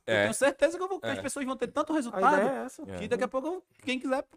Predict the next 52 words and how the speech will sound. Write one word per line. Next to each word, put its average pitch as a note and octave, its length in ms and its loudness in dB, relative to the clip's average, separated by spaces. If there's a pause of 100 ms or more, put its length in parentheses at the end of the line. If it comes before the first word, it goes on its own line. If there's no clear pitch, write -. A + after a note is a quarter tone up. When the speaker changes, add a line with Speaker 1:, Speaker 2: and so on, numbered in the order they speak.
(100)
Speaker 2:
pagar, C#4 260 -4
paga, - 180 -4
Speaker 1:
E A3+ 40 -2
se A3 60 -4
Speaker 2:
quem G3+ 80 -6
Speaker 1:
tu G3+ 80 -8
Speaker 2:
não - 60 -14
Speaker 1:
for G3 80 0
Speaker 2:
quiser F#3+ 80 6
Speaker 1:
olhar E3+ 160 6
o D#3+ 80 4
mercado D3+ 600 -2
de - 120 -14
quem, C#3 160 -8
Speaker 3:
É B3 220 2
isso. D#4 200 -6
Speaker 1:
de C3 120 -6
que B2+ 180 -10
tem, - 260 -8
de C3 120 -10
quem C#3+ 160 -6
tem F3 160 -2
resultado, C#3 600 0 (320)
é C#3 120 -2
daí D#3+ 180 0
pra A3+ 160 -2
cima, A#3+ 240 -8
porque E3+ 260 -4
se - 120 -4
ele G#2 100 -2
Speaker 2:
É. C#3+ 40 -6
Speaker 1:
baixar G3 340 2
muito, F3+ 500 -4
a, C#3+ 180 -4 (300)
a, - 20 -4
Speaker 2:
É. C3+ 60 -2
Speaker 1:
ele D3 80 -8
vai D#3+ 160 -2
ter G3+ 100 -4
que A3 120 -10
vender G3 260 -4
muito. C#3 320 -6
Speaker 2:
Preço D3 220 -4
é - 20 -2
Speaker 1:
Então, D#3+ 120 -6
não. E3 60 -2
Speaker 2:
posicionamento, C3 460 -6
Speaker 1:
É, A#2+ 260 -2
Speaker 2:
preço - 240 -12
é - 20 -6
Speaker 1:
exatamente. D3+ 180 -12
Speaker 2:
posicionamento. C#3 480 -14